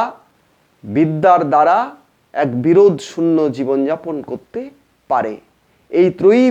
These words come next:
বিদ্যা যদি মানুষ অর্জন করতে না পারে, লাভ করতে না পারে, তাহলে সে প্রাকৃত ক্ষেত্রে বিরোধ এড়াতে পারবে না, চৈতন্য ক্ষেত্রে বিরোধ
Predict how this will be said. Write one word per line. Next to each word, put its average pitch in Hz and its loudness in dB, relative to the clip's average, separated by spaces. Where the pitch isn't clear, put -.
বিদ্যা 196 0
যদি 175 -2
মানুষ 165 0
অর্জন 143 -2
করতে 175 -6
না 135 0
পারে, 143 0
লাভ 185 4
করতে 185 -6
না 127 -2
পারে, 190 2
তাহলে 151 -4
সে 208 0
প্রাকৃত 160 -2
ক্ষেত্রে 170 -4
বিরোধ 151 0
এড়াতে 139 -4
পারবে 170 0
না, 208 -2
চৈতন্য 170 0
ক্ষেত্রে 196 -4
বিরোধ 143 0